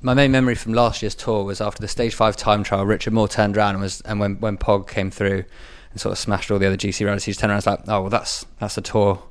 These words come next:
that's the tour done." And he was saying, "Oh, I'm not worried about this year's race, I'm worried about the next five." Um, but the nice thing about this year's route is that there seems to be much more trepidation after even the first week.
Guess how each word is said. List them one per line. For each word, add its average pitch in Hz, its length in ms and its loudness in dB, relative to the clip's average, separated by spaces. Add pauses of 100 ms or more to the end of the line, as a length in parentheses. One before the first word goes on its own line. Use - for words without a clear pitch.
(120)
that's - 140 -10
the - 40 -12
tour 104 180 2
done." 101 220 4
And - 460 -10
he 101 60 0
was 98 100 0
saying, 101 180 6
"Oh, 98 60 8
I'm 104 80 6
not 110 120 6
worried 107 220 6
about 98 460 2 (400)
this 107 220 2
year's 95 220 2
race, 95 200 0
I'm 104 60 2
worried 95 100 6
about 95 120 6
the 101 80 -2
next - 200 -6
five." 95 460 2 (380)
Um, 113 240 4
but 120 80 4
the 131 80 4
nice 143 160 6
thing 147 80 2
about 123 220 6
this 127 240 0
year's 110 180 2
route 104 480 0
is 104 260 -6
that 104 440 -2 (220)
there 110 140 0
seems 117 260 -2
to - 40 -8 (160)
be 101 180 -8
much 117 340 -2
more 117 100 2
trepidation 107 960 0
after 104 720 0 (840)
even 107 200 -4
the 104 60 -6
first 104 360 -4
week. - 420 -12